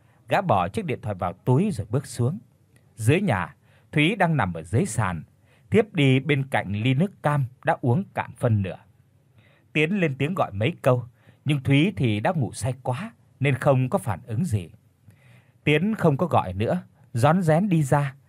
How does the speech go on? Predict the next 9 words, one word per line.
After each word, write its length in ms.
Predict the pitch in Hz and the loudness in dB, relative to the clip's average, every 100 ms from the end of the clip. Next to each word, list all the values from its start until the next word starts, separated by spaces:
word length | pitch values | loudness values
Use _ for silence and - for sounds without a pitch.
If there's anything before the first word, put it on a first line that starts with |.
| _ | _
khép 200 | - 247 - | -4 -4 0
cửa 140 | 127 | 0
phòng 260 | 95 120 113 | 0 0 2
lại, 260 | 110 92 - _ _ | 0 -2 -8 _ _
rồi 320 | 107 131 131 123 | 0 4 6 4
lao 200 | 170 165 - | 2 0 -2
thẳng 240 | 101 - | -6 -6
xe 360 | - 139 131 123 | -2 0 2 0
nhằm 400 | 107 90 80 | 0 -2 -4